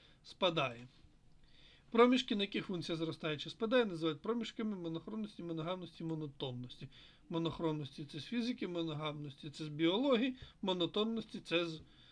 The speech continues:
математики. Необхідною умовою екстремуму є, що, ага, рівність нулю, да, тут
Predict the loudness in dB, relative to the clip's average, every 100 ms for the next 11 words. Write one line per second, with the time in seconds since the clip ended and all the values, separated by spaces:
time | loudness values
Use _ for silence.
0 | -20 -12 -10 -6 -6 -6 -10 -14 -14 -14
1 | -18 -20 -20 _ _ _ -20 -20 -12 -4
2 | -4 2 4 6 6 4 4 0 -2 -2
3 | -2 0 0 -2 -2 0 6 6 4 -4
4 | -4 -2 -2 -6 -8 -4 0 2 0 -2
5 | -6 0 2 4 4 0 0 0 0 -2
6 | -4 -8 -12